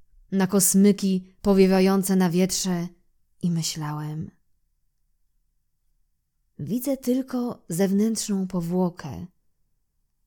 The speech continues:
To, co najważniejsze, jest niewidoczne”. Ponieważ na jego rozchylonych ustach rysowało się coś na kształt uśmiechu,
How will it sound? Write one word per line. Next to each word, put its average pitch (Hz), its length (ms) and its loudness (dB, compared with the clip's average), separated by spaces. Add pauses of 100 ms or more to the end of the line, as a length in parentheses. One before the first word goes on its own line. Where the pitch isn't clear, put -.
(520)
To, 175 120 -4
co 180 120 0
najważniejsze, 175 1000 -2 (800)
jest 185 260 -4
niewidoczne”. 190 840 0 (3250)
Ponieważ 320 440 6
na 254 100 2
jego 247 260 2
rozchylonych 220 720 2
ustach 208 380 -4
rysowało 202 480 0
się 190 160 -4
coś 196 240 -4
na 185 120 2
kształt 180 380 -4
uśmiechu, 190 640 -2